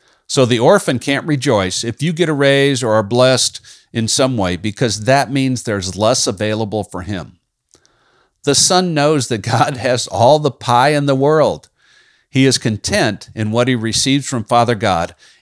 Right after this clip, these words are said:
and is able to rejoice with those who are blessed. View of comfort.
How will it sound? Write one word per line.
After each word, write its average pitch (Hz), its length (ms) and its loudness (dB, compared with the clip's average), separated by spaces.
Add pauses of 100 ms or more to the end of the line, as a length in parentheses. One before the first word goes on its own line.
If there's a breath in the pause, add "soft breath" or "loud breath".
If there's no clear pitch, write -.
and 135 140 0
is 127 120 -2
able 151 300 0
to - 160 -6
rejoice 135 920 -2 (120)
with 135 280 -2
those 104 400 2
who 117 160 -2
are 98 160 0
blessed. - 560 -8 (2000 soft breath)
View 143 240 6
of - 160 0
comfort. - 540 -4